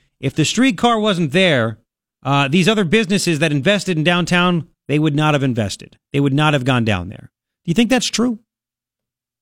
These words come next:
I mean, maybe, maybe not. I mean, hey, look, we're gonna have a streetcar. They, they're, and maybe this is true because they were told there's gonna be three thousand riders a week, five thousand, whatever the hell it is.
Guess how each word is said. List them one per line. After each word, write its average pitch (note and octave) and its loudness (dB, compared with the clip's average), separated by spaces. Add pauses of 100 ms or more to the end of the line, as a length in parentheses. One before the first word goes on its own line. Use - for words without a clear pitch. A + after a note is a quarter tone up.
(560)
I E3+ 2
mean, G3+ 2
maybe, A#3 0 (160)
maybe D#3+ -2
not. A3 0
I - 0
mean, F3+ -2 (260)
hey, D#3+ 0
look, E3+ 2
we're - -4
gonna D#3+ 2
have D#3+ -2
a D#3 0
streetcar. D3+ 0
They, C#3 -2
they're, E3+ 0
and C#3+ -2
maybe G3 2
this F3+ -2
is E3 -4
true G3 -2
because E3 0
they E3 0
were D3+ 0
told D#3 0 (300)
there's E3+ 2
gonna E3 2
be C#3 0 (1040)
three C4 4
thousand A#3+ 2
riders A3+ 0
a F#3 2
week, E3+ 2
five C4+ 2
thousand, F#3+ -2
whatever B3 2
the A3+ 2
hell F3+ 2
it C3 0
is. - -8